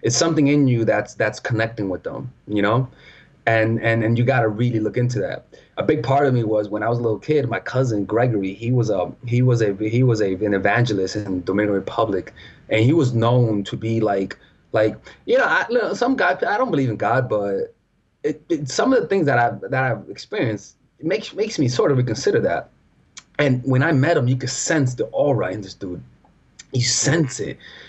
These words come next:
You're like, "This dude is different," you know? And, and, and because of that, he used to tell me he would pray for, like, six hours a day, read the Bible five hours a day. And I was like, "You know what? I wanna do that shit."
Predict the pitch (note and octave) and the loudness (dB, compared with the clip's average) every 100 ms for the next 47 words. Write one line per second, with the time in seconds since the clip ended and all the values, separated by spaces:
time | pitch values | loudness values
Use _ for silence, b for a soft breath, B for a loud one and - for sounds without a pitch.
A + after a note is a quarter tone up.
0 | B C#3+ D#3 B2 C3+ D3+ C3 D#3 C#3+ A2 | B 2 2 2 0 0 0 2 2 0
1 | - _ E3+ C3 - - - G#2+ G#2 A2 | -6 _ -2 -2 -6 -12 -10 -4 0 2
2 | C#3 B B B B - A#2+ A#2+ B2+ B2+ | 0 B B B B 0 2 4 2 4
3 | B2+ B2+ B2+ B2+ B2 B2+ - F#3+ C3 A2+ | 2 2 2 2 0 -2 0 2 2 2
4 | C#3+ D#3 B2+ C#3+ C#3 B2+ C3 A#2 G#2 - | 0 0 0 0 2 2 0 0 -4 -8
5 | - _ - B2 A#2+ B2+ - - - C3+ | -20 _ -4 0 2 2 0 -4 -2 -2
6 | B2+ A#2 A#2+ A2+ G#2 A#2 A2+ A#2+ G#2 G2+ | 0 2 2 0 0 0 2 0 0 2
7 | A2+ A2 A2 - A#2+ A#2 A2 A2+ A2 G#2+ | 2 2 0 0 -2 0 0 -2 0 2
8 | A#2 C3+ B B B B B2 C3 D#3 D#3+ | 2 0 B B B B 0 2 2 2
9 | F3 A#3+ - C3+ E3 B2+ D#3 B2+ C#3+ - | 2 2 0 0 0 2 2 0 -2 -6
10 | D3+ | -8